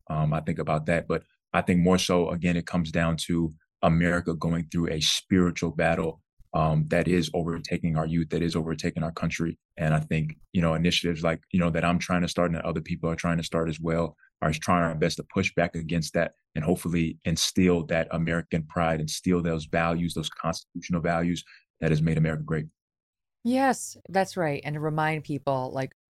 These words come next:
Speaker 2: protest is fine, but remember who you're representing. Remember in this role, I, to me, it's, you wanna go out there and protest, you know, America, you wanna march with B L M, okay.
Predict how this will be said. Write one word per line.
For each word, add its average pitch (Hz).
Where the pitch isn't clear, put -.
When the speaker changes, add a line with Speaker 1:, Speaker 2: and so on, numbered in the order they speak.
Speaker 2:
protest 175
is 143
fine, 139
but 139
remember 151
who 143
you're 139
representing. 123
Remember 180
in 160
this 185
role, 143
I, 160
to 156
me, 170
it's, 139
you 180
wanna 190
go 165
out 156
there 156
and 139
protest, 151
you 147
know, 127
America, 147
you 143
wanna 147
march 143
with 143
B 147
L 143
M, 139
okay. 147